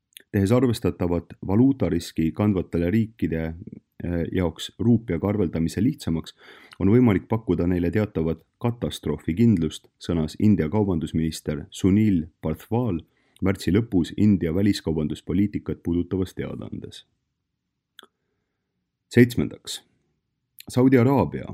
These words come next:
on nõustunud Keeniasse suunduvate naftasaadetiste eest aktsepteerima U S A dollarite asemel Keenia shillingeid. Keenia president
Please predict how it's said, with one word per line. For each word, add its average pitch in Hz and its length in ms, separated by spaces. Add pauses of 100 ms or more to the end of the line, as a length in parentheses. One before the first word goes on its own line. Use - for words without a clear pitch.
(280)
on 98 100
nõustunud 110 500
Keeniasse 98 580
suunduvate 82 600
naftasaadetiste 76 960
eest - 280
aktsepteerima 85 840
U 87 200
S - 140
A 110 200
dollarite 85 540
asemel 78 400 (380)
Keenia 80 420
shillingeid. - 760 (1700)
Keenia 135 280
president 113 720